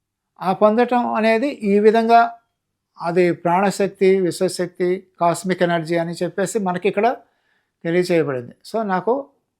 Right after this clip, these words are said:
అర్థమైంది. ఎన్-, మరి చిన్నప్పటి నుంచి ఎంతోమంది గురువులను కలిశాను, ఎన్నో రకాల ధ్యాన సాధనలు చేశాను,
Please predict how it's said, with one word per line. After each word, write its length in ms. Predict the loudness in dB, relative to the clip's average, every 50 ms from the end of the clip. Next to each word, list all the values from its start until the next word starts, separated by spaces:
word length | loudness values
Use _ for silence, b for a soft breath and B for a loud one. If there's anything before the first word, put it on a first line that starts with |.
| _ _ _ _ _ _ _ -10
అర్థమైంది. 520 | -10 -4 0 0 2 2 0 -4 -6 -12 -16 _ _ _ _ -12
ఎన్-, 180 | -12 -12 -12 -12 _ _ _ _ _ _ -4
మరి 120 | -4 -2 2 2
చిన్నప్పటి 320 | 2 4 4 2 2 2 0
నుంచి 180 | 2 4 4
ఎంతోమంది 440 | 4 4 4 2 2 2 2 -2 0
గురువులను 340 | 0 0 0 0 0 0 0
కలిశాను, 560 | -2 -2 -2 -2 -4 -4 -4 -4 -8 -8 -10 _ _ _ _ _ _ -12
ఎన్నో 220 | -8 -4 0 0 2
రకాల 340 | 2 2 4 4 2 2
ధ్యాన 320 | 2 0 -2 -4 -4 -4 -6
సాధనలు 440 | -6 -4 -4 -4 -4 -6 -8 -8 -10
చేశాను, 600 | -8 -8 -8 -8 -8 -10 -10 -10 -10 -14 -16